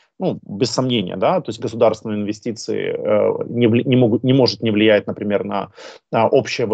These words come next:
В П страны. Но в-, на следующий год у нас снова планируется,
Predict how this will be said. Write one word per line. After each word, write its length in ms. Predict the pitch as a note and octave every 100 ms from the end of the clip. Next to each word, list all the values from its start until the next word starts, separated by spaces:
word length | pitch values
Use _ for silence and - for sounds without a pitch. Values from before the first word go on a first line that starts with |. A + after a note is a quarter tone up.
| G#2+
В 20 |
П 140 | -
страны. 420 | G#2 - G#2 F#2+ F#2
Но 520 | A2+ C3 C3+ C3 C3 - - _
в-, 120 | B2+
на 80 | -
следующий 380 | - G3+ C#4 -
год 280 | E3+ F#3+ F3+
у 60 | C#3+
нас 220 | E3+ -
снова 280 | E3+ B3+ A#3
планируется, 920 | C#3+ C3+ C3 A#2 G#2+ - G2+ F2 -